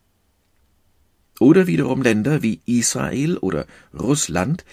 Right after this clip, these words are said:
mit generischem Maskulinum in der Sprache, deren Frauen als durchaus emanzipiert gelten, sich jedoch überhaupt nicht am Maskulinum stören. Weil Frauen in Russland seit der Sowjetzeit und in Israel seit der Staatsgründung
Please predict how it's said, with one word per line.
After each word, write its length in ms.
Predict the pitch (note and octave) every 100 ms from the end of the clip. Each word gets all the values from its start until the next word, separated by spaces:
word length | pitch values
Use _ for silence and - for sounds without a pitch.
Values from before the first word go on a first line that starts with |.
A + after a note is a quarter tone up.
| - -
mit 180 | A#2+ -
generischem 600 | G#2 A2+ C3+ C3 - A2+
Maskulinum 640 | A2 - - G2+ B2+ G2+
in 140 | A2 G2+
der 100 | G#2+
Sprache, 580 | - - A#2 G2+ C3+ F3 - - _
deren 260 | A2+ A2+ A#2
Frauen 360 | - G#2 C#3
als 220 | A2+ A2+ - - - -
durchaus 500 | A#2 A#2 - B2 -
emanzipiert 800 | B2 B2 C3+ - - F#3+ D#3 -
gelten, 480 | A2 G#2 A2+ A#2+ - - _ _ _ _
sich 200 | - D3
jedoch 260 | B2 A#2+ - - _ -
überhaupt 480 | B2+ B2+ C#3 D3+
nicht 320 | A#2+ B2+ - A#2
am 140 | A#2+
Maskulinum 600 | A2 - G#2+ F#2+ F#2+ G#2
stören. 600 | - - D#3 B2+ - - _ _ _ _ _ _ _
Weil 180 | E2+ D2+
Frauen 340 | - G#2+ A2 F#2+
in 100 | F#2
Russland 480 | C#3 - A#2 A2+ - - - _
seit 260 | - G2 G2
der 100 | F#2
Sowjetzeit 680 | B2 B2+ A#2+ - A2+ D3+
und 200 | - -
in 100 | -
Israel 580 | - C3 A#2 A2+ F2+ G#2 - - _
seit 240 | - G#2+ F#2+
der 80 |
Staatsgründung 880 | F#2+ G#2+ A#2 - - G#2 A2 G#2+ C3+